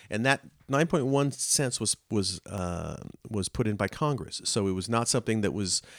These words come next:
that you could change. Um, and also, but, uh, labels back in those days would only typically pay for ten songs on a record. So,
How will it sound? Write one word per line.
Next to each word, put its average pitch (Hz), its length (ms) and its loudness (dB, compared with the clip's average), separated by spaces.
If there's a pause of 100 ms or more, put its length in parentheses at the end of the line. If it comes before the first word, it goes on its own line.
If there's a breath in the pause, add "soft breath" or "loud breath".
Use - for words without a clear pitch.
(260 loud breath)
that - 120 -6
you 101 120 -4
could 98 200 -10
change. 110 760 2 (380 loud breath)
Um, 104 400 0 (160)
and 131 340 4
also, 147 640 8
but, 117 300 2 (100)
uh, 104 260 2
labels 131 460 6
back 120 240 4
in 127 60 2
those 123 140 4
days 104 280 6
would 110 200 4
only 131 300 4
typically 127 460 -2
pay 95 260 -2
for 107 320 -2
ten 104 580 -2
songs 90 680 0
on 82 160 -6
a 87 60 -6
record. - 500 -10 (480 loud breath)
So, 95 600 4